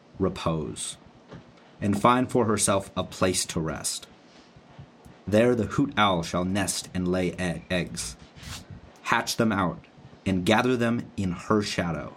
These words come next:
There shall the kites assemble. None shall be missing its mate. Look in the book of the Lord and read. None of these shall be lacking.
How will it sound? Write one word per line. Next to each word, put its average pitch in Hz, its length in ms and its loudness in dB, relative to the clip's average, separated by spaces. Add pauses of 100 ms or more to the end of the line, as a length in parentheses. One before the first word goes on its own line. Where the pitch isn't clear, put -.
(1200)
There 107 360 4
shall 104 220 0
the 87 100 -2
kites - 400 -4
assemble. 85 480 -2 (1000)
None 110 280 4
shall 110 200 2
be 98 100 0
missing 95 380 0
its - 140 -4
mate. 80 280 -6 (1500)
Look 127 280 4 (280)
in 123 280 4
the 113 60 2
book 110 440 0 (140)
of 98 120 -2
the 107 80 4
Lord 87 540 0 (360)
and 90 280 -2
read. 95 400 -4 (680)
None 110 240 4
of 120 120 2
these 113 340 2
shall 95 200 2
be 90 120 0
lacking. - 560 -6